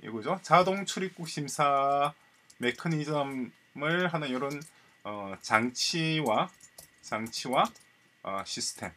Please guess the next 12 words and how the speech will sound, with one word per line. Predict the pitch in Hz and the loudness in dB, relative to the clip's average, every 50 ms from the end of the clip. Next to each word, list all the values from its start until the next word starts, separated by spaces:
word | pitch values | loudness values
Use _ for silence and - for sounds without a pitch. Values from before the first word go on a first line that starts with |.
| - - | -16 -20
관련 | - - 104 110 131 135 | -4 -2 0 0 0 -2
시스템이죠. | - - - - 131 117 98 87 80 127 - - - - - - - _ | -4 -8 -6 -4 -4 -2 -2 -4 -6 -8 -8 -8 -14 -20 -20 -20 -10 _
요걸 | 123 131 139 180 202 208 214 208 214 208 196 | -4 -2 0 2 4 4 4 4 2 0 -2
제대로 | - - 147 143 165 180 185 180 175 170 160 - | 0 2 2 4 4 4 4 4 4 2 0 -2
구현을 | - 139 143 151 160 165 160 156 | -2 0 2 2 4 4 4 4
할 | 147 - 175 170 | 4 4 2 0
수 | 160 - - - | 0 -2 -4 -4
있는 | 151 - 127 127 131 131 143 160 175 170 - | -4 -4 -4 -4 -4 -2 -2 -2 -2 -2 -4
어떤 | - 143 147 - 160 143 | -8 -8 -6 -6 -6 -4
사업자가 | - - 139 135 135 - - 127 104 | -2 0 0 0 0 0 -2 -4 -4
있다고 | 135 147 - - 139 135 123 | -4 -6 0 2 2 4 4
한다면은 | 123 135 147 143 127 98 104 156 156 | 2 2 2 2 2 4 4 4 4